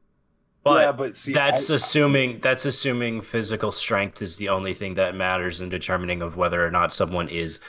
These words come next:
Speaker 1: better than you. Are they better physically? Sure, but there's, in the world of Star Wars, there's giant, f-, like, four-armed monsters that could probably crush a car.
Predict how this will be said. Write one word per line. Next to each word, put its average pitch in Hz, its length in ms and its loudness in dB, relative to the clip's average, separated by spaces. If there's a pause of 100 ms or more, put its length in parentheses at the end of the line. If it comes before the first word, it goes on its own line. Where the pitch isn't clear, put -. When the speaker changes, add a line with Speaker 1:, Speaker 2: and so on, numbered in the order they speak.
(320)
Speaker 1:
better 92 400 2
than 82 240 -2
you. 82 280 -2 (280)
Are 98 100 4
they 95 140 4
better 95 500 4
physically? 160 680 0 (180)
Sure, - 420 4
but - 220 2
there's, 113 280 0 (260)
in 127 180 0
the 123 100 -2
world 123 300 4
of 98 80 -2
Star 139 400 4
Wars, 95 520 0
there's 113 260 -2
giant, 135 500 2
f-, - 300 -14 (100)
like, 113 260 2
four-armed 113 1000 4
monsters 107 680 2
that 95 140 2
could 85 140 -10
probably 98 400 2
crush - 540 0 (360)
a - 80 -8
car. 104 800 2